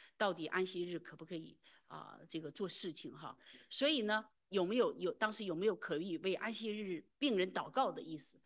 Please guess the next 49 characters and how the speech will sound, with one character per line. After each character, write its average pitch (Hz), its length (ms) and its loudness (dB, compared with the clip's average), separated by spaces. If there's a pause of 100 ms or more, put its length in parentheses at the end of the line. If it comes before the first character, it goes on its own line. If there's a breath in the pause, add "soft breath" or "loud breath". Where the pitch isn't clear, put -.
(260 soft breath)
为 220 200 0
这 240 100 -2
个 185 80 -2
事 180 180 0
情 170 160 -4
在 160 160 -2
争 165 220 -2
论。 165 140 -4
因 262 120 -2
为 269 160 -2 (180 loud breath)
有 190 180 2
一 208 60 -2
些 254 160 0
人 202 160 -2
安 226 160 -6
息 233 140 -8
日 214 80 -4
他 202 120 -8
们 196 140 -4
来 143 140 -8
了， 160 100 -8
他 208 140 -6
们 196 80 -2
是 190 100 -6
带 185 160 -2
着 160 100 -10
什 - 160 -10
么？ - 100 -18 (720)
疾 180 180 -2
病 180 280 2
嘛 - 260 -14
哈。 160 200 -14 (300 loud breath)
所 - 140 0
以 294 140 4
呢， 220 240 2 (240 loud breath)
这 277 160 0
个 208 80 0
时 196 160 -2
候 196 80 -4
是 196 140 -2
他 196 160 -2
们 190 120 0
在 170 260 -4 (520)
有 170 120 0
不 220 160 -2
同 160 180 -2
的 160 100 -6
观 165 240 -2
点。 160 160 -12